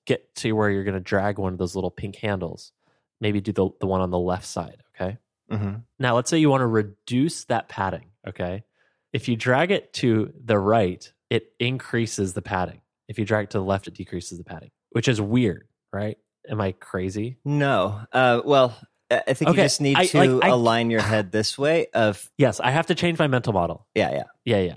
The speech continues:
Speaker 1: I'm not dragging the handle. Well, <sighs> I am dragging the handle,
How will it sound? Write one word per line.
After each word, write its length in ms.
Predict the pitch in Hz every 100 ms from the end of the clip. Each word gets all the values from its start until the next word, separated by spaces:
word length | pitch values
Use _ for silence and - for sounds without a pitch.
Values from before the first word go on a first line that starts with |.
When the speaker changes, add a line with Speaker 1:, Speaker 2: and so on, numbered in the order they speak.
| -
Speaker 1:
I'm 140 | 120
not 240 | 139 160 135
dragging 540 | 131 120 120 127 120 -
the 280 | 113 110 98
handle. 720 | - 110 107 120 131 147 - _
Well, 240 | 131 - - - -
<sighs> 300 | _ _ _
I 100 | 139
am 220 | 147 175
dragging 340 | 185 156 160 160
the 60 | 135
handle, 500 | 123 113 127 165